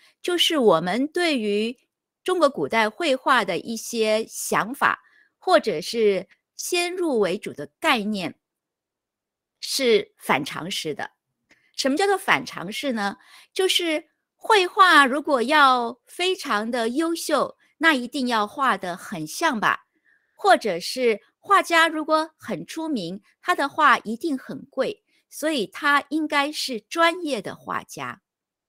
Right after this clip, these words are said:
但是如果我们看中国古代绘画品评的一些材料，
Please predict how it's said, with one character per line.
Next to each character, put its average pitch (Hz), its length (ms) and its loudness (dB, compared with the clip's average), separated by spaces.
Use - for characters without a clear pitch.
但 370 200 0
是 359 260 -4
如 269 140 -6
果 294 240 4
我 220 40 -2
们 180 200 -8
看 254 400 0
中 320 180 -4
国 262 80 0
古 240 220 -6
代 220 160 -4
绘 277 180 -2
画 247 240 -6
品 170 300 -12
评 180 300 -14
的 247 100 -4
一 247 160 -8
些 233 220 -8
材 180 280 -12
料， 220 360 -4